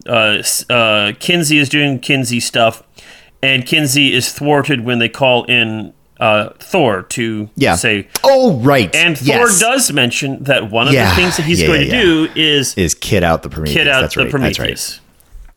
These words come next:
Speaker 2: Yep. Okay. Okay. All right. Gotcha. Okay. Thank you. Thank you.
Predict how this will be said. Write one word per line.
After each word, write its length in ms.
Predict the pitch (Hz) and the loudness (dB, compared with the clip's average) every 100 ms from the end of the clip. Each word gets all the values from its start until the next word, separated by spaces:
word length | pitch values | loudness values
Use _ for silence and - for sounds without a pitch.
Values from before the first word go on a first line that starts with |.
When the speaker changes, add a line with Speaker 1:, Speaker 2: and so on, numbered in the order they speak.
| - | -2
Speaker 2:
Yep. 240 | 107 101 | -2 0
Okay. 240 | 110 90 82 | -2 -2 -4
Okay. 280 | 95 67 - | -4 -4 -2
All 100 | 107 | 0
right. 260 | 65 - | 0 -2
Gotcha. 400 | 127 95 - - - | -4 -2 -4 -4 -2
Okay. 220 | 127 78 | -2 -2
Thank 480 | - 151 135 123 - | -2 0 2 0 -2
you. 220 | 64 - _ _ _ _ _ _ | -8 -10 _ _ _ _ _ _
Thank 400 | - 131 87 | -6 -2 -2
you. 100 | - | -4